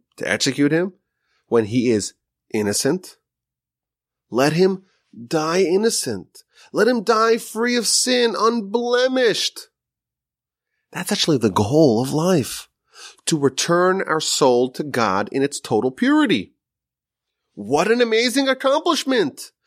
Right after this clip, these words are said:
The yearning of every soul. So is the death of the Ben Sora Mora, is that a good thing or a bad thing?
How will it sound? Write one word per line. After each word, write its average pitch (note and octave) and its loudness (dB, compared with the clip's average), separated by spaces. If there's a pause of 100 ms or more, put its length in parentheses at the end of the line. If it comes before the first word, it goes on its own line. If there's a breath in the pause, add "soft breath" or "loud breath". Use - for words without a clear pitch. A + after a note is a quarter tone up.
(220 loud breath)
The G#3 0
yearning A#3 2
of A3 0
every F3+ 0
soul. B3 -2 (1500)
So D3 2
is C#3 0
the B2 -4
death D3+ -2 (640)
of A#2 -8
the A#2 -2
Ben C3+ 2
Sora B2 2
Mora, G2+ 0 (360)
is - -10
that B2+ 2
a A2+ -2
good A#2+ -2
thing G3 0 (1300)
or D#3 4
a D#3 -4
bad F3 2
thing? F#2 -10